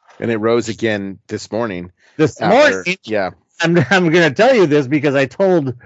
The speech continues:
Speaker 2: <laughs> uh, I, I told somebody this. I was like, "They did this on Sunday," 'cause the, the, the meme, the gifs of, uh,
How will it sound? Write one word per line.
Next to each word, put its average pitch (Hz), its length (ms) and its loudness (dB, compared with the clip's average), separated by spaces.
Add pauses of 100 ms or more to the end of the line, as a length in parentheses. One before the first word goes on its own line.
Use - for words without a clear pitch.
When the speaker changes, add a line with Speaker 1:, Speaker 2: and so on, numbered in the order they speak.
(120)
Speaker 2:
<laughs> - 240 -10
uh, 160 160 4 (440)
I, 170 100 2
I 143 40 2
told 160 500 -4
somebody 143 300 0
this. 123 300 0
I 131 140 2
was 131 140 -2
like, 143 380 0 (560)
"They 143 400 0
did 208 220 2
this 196 180 2
on 139 160 0
Sunday," 113 680 0 (240)
'cause 139 260 0
the, 147 260 2
the, 165 160 4
the 156 160 0
meme, 170 340 0
the 151 100 0
gifs 180 360 -2
of, 139 220 0
uh, 131 420 4